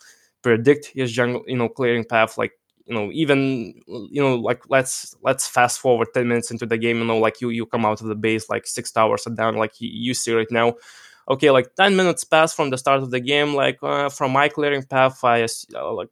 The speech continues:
I assume that, you know, the enemy jungler is in the top side. And, like, you are supposed to, you know, to, to, to know that information, and, like, if, if it's a competi-,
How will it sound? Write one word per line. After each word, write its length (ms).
I 160
assume 320
that, 160
you 60
know, 100
the 100
enemy 240
jungler 280
is 100
in 80
the 80
top 220
side. 260
And, 160
like, 160
you 80
are 80
supposed 420
to, 60
you 160
know, 100
to, 200
to, 220
to 100
know 140
that 140
information, 680
and, 80
like, 180
if, 100
if 160
it's 160
a 40
competi-, 440